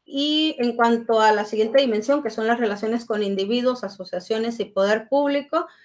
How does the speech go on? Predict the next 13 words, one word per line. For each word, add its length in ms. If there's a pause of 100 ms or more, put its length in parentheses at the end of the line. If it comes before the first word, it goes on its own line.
(160)
pues 200
en 160
esta 640
dimensión 720
también 280
se 100
encuentra 340
lo 120
que 60
es 80
la 100
sola-, 400
solidaridad, 880